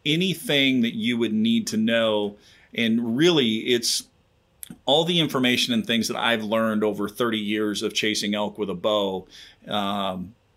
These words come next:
and just kinda sharing that knowledge to help you shorten that learning curve. I remember what it was like when I started, so just trying to help you guys out. So, all right, Jack,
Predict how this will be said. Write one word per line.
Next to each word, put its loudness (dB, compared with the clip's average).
and 0
just 0
kinda 0
sharing 0
that -2
knowledge 0
to -6
help -6
you -4
shorten -2
that -4
learning -2
curve. -4
I 2
remember 2
what 0
it 2
was -4
like 0
when -4
I 0
started, 0
so -2
just -6
trying 2
to 0
help -4
you -4
guys -2
out. -4
So, -4
all 4
right, 2
Jack, 2